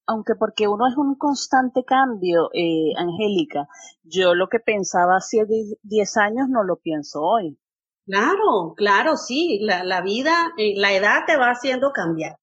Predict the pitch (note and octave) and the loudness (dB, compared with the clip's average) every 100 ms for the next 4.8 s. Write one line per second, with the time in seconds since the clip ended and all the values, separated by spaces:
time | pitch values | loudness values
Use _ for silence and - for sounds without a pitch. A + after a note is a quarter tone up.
0 | _ _ _ _ _ F#3 F#3+ F#3+ G3+ A#3+ | _ _ _ _ _ -8 -4 -2 0 2
1 | C#4 B3 G3+ A#3 C#4+ D#4+ F4+ F4+ _ _ | 2 2 2 4 4 2 0 -6 _ _
2 | _ _ - F3+ F3+ F#3+ G3 F3 E3 A#3 | _ _ -12 -4 -4 -2 -2 0 0 0
3 | A#3+ A3+ A3 B3 B3 A#3+ A3 _ G3 - | 2 2 2 2 0 -2 -4 _ -6 0
4 | F#3 E3 F3 - F3 G3+ A3 | -2 0 -6 -4 -2 0 -2